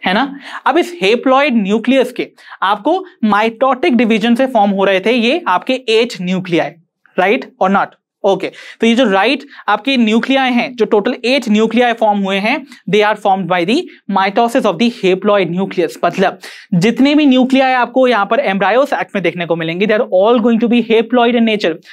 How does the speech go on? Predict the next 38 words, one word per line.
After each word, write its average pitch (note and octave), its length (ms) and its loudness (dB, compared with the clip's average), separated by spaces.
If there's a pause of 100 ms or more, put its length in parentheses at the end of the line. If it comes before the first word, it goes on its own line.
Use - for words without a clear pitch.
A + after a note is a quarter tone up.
(180)
चाहे A3 240 0
एंटीपोडल A#3 760 0
सेल्स A#3 240 -2
के A#3+ 120 -2
न्यूक्लियाई A3+ 400 0
हों, A#3+ 280 0 (300)
they F#3+ 180 4
are G3+ 120 0
going G3+ 180 0
to F#3 100 0
be G3+ 140 0
haploid। F#3 420 0 (300)
चाहे A3 240 0
आप A#3+ 300 -4
एग B3 160 -2
सेल C4 220 -2
की B3+ 100 -2
बात A#3 240 0
करें, A#3+ 360 -2 (260)
ये F#3+ 240 2
भी A#3+ 180 0
haploid G#3+ 400 2
होगा। F#3+ 320 0 (260)
In A3+ 100 2
fact, A#3+ 340 -2
आपके G3 280 0
जो A#3 140 2
दो A#3 220 4
पोलर A#3+ 400 2
न्यूक्लियाई G#3+ 460 0
हैं, G#3+ 180 -2
they A3 240 2
are G#3+ 40 0
also G3 340 0
going G#3 160 0
to G#3 80 2
be G#3+ 140 2
haploid। G3 340 0